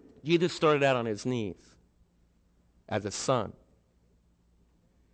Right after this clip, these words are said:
And he had a relationship with his daddy that he could be totally honest with his daddy, tell him exactly how he felt.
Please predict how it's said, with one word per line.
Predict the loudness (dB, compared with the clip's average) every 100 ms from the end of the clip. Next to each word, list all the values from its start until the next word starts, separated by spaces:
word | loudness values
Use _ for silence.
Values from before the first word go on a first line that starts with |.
| _
And | 0
he | 4
had | 6
a | 6
relationship | 4 6 6 6 2 -2
with | 0 0
his | 0
daddy | 2 4 4
that | 2 0
he | 0
could | -2
be | -2
totally | -2 4 4 6 4
honest | 2 0 -2
with | -4
his | 0
daddy, | 2 2 2
tell | 0 0
him | -2
exactly | -4 0 2 2
how | 2 0
he | -2
felt. | 0 2 2 -2